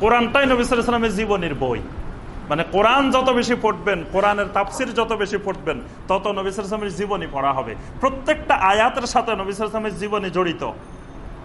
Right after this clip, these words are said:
কোরআনে কারিমটাই নবী সাল্লাল্লাহু আলাইহি ওয়াসাল্লামের সিরাত। কোরআনে কারিম যত তেলাওয়াত করব,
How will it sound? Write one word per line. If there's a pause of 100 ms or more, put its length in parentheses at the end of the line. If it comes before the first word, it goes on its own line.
(340)
কোরআনে
কারিমটাই
নবী
সাল্লাল্লাহু
আলাইহি
ওয়াসাল্লামের
সিরাত। (600)
কোরআনে
কারিম
যত
তেলাওয়াত
করব,